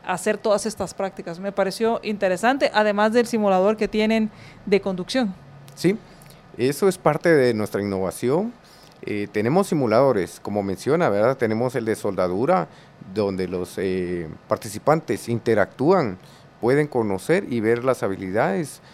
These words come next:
Speaker 2: que ellos van a desarrollar antes de estar en lo físico. Tenemos, actualmente tenemos el simulador de conducción, de manejo de transporte de carga y pasajeros.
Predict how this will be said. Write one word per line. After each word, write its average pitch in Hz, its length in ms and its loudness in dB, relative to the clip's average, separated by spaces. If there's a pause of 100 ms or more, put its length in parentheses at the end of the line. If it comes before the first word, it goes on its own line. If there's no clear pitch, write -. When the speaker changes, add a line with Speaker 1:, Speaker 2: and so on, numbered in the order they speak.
(140)
Speaker 2:
que 104 220 -2
ellos 139 200 2
van 156 180 6
a 160 40 2
desarrollar 113 600 0 (140)
antes 127 300 -2
de 107 80 -4
estar 117 400 0
en 117 80 0
lo 107 80 0
físico. - 440 -4 (440)
Tenemos, 123 480 0
actualmente 208 560 0
tenemos 151 340 -4
el 143 80 -6
simulador 117 580 2
de 135 260 0
conducción, 123 680 -2
de 101 500 -2 (140)
manejo 98 320 -2
de 147 60 2
transporte 120 500 -2
de 101 120 -2
carga 123 260 0
y 135 40 0
pasajeros. 131 640 -2